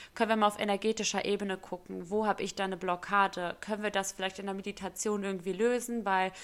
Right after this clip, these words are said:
ähm, eine Freundin zu mir, äh, von mir zum Beispiel hatte auch immer durch Theta, ähm, da können wir gerne in Zukunft auch noch mal <laughs> irgendwann drüber sprechen,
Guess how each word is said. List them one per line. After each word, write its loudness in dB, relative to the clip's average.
ähm, 2
eine 2
Freundin 2
zu -6
mir, -4
äh, 0
von -4
mir -2
zum -8
Beispiel -2
hatte 2
auch 0
immer 4
durch -6
Theta, 4
ähm, 0
da 0
können -2
wir 0
gerne 2
in -4
Zukunft -2
auch 10
noch 12
mal 12
<laughs> 12
irgendwann 12
drüber 10
sprechen, 4